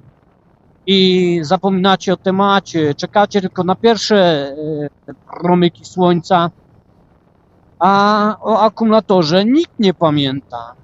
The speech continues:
A co najgorsze, to to, że, e, nawet, nawet sprzedawcy motocykli nie informują was o tym, że, e, wewnątrz jest akumulator żelowy,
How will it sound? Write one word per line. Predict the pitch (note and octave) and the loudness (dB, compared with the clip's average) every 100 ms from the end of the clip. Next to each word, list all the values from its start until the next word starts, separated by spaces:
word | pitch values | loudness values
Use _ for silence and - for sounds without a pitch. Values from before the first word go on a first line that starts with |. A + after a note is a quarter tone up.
| _ | _
A | - A3+ | -4 0
co | C#4 | 2
najgorsze, | C4 A#3 G3 G#3 G3 A3 G3+ | 2 2 2 2 0 -2 0
to | E3+ | -2
to, | - F3+ F3+ F#3 F#3 | -2 2 4 4 0
że, | C#3 D#3 D#3 D#3 _ _ _ _ _ - | -2 2 2 0 _ _ _ _ _ -8
e, | C#3+ C3+ C3+ C3+ C#3 | -6 -2 -2 -2 -2
nawet, | D#3+ G#3+ G#3+ _ _ _ _ - | 0 2 0 _ _ _ _ 0
nawet | B3 A#3 G#3 | 2 2 -2
sprzedawcy | - - D#3+ G#3 G#3+ - F3+ D#3 B2 | -10 -10 0 2 2 -4 -4 -4 -4
motocykli | C#3 E3 F3+ - G#3+ - G3+ F#3+ D#3+ - - - - - _ _ _ | -4 -2 -2 -4 -8 -4 -2 -2 -4 -16 -20 -20 -20 -20 _ _ _
nie | E3 A3+ | 0 4
informują | A#3+ A3+ B3 B3+ C4 C4 A#3 | 4 4 2 4 4 4 4
was | G3+ - | 0 0
o | G3 F#3+ | 2 2
tym, | - F3+ E3 | 0 -2 -2
że, | D#3 E3 D3+ C3+ _ _ _ _ D3 | 0 2 2 0 _ _ _ _ -6
e, | D3+ | -4
wewnątrz | D3+ G3 F3+ F3+ D#3+ | 0 2 2 0 0
jest | F3+ - | -4 -2
akumulator | F#3 G3+ F#3+ G3 - G#3 | -4 -2 0 0 0 -4
żelowy, | G3 A3+ A#3 A#3 F#3 B2+ | 2 4 6 4 2 -6